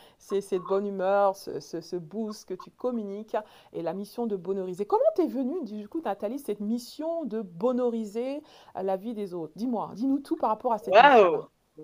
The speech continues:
Speaker 2: Oui,
Speaker 1: Mhm,
Speaker 2: alors
Speaker 1: mhm,
Speaker 2: cette
Speaker 1: mhm.
Speaker 2: mission, elle est venue, euh, elle est venue en fait, euh, après un souci que j'ai rencontré, j'ai envie de dire, si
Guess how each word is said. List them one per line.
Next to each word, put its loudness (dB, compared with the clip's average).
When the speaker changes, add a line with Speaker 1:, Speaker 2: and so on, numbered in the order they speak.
Speaker 2:
Oui, 0
Speaker 1:
Mhm, 0
Speaker 2:
alors 8
Speaker 1:
mhm, -4
Speaker 2:
cette 2
Speaker 1:
mhm. 2
Speaker 2:
mission, 4
elle 10
est 4
venue, 2
euh, 8
elle 6
est 6
venue 2
en 4
fait, 0
euh, 2
après 4
un 8
souci 0
que -4
j'ai 8
rencontré, 4
j'ai -2
envie -6
de -16
dire, -2
si -14